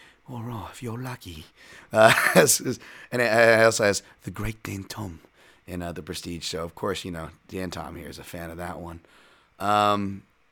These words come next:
what else did Nolan do? Oh, he did Inception, which I feel like Inception, w-, that one was annoying. I,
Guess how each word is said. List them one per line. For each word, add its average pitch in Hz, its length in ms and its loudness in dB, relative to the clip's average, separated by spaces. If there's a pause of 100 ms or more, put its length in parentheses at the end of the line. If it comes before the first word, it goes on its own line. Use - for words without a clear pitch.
what 131 120 -12
else 123 140 -12
did 85 120 -14
Nolan 82 380 -12
do? 80 360 -12 (1120)
Oh, 123 140 6
he 143 120 -2
did 139 220 -6
Inception, 101 640 -4
which 92 180 -10
I 113 60 -4
feel 190 120 -4
like 175 100 -4
Inception, 120 580 -4
w-, - 320 -10
that 143 160 -2
one 165 60 -2
was 127 120 -2
annoying. 104 540 -4 (760)
I, 127 120 2